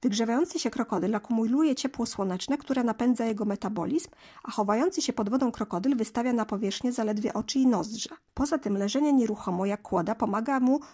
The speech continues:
uzyskać element zaskoczenia w jego błyskawicznych atakach. Na lądzie gad ten chodzi na wyprostowanych łapach, a może nawet podbiegać.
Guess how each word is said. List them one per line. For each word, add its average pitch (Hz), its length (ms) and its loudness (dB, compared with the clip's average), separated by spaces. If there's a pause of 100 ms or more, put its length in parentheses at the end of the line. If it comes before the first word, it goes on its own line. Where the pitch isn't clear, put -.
(100)
uzyskać 240 560 0
element 233 300 4
zaskoczenia 214 560 -2
w 214 40 -2
jego 208 200 0
błyskawicznych 208 680 -2
atakach. - 540 -10
Na 202 160 2
lądzie 254 380 2
gad 277 220 -2
ten 254 140 0
chodzi 226 280 0
na 220 80 2
wyprostowanych 208 720 -2
łapach, 196 420 -2
a - 60 4
może 226 220 2
nawet 226 280 -2
podbiegać. - 760 -4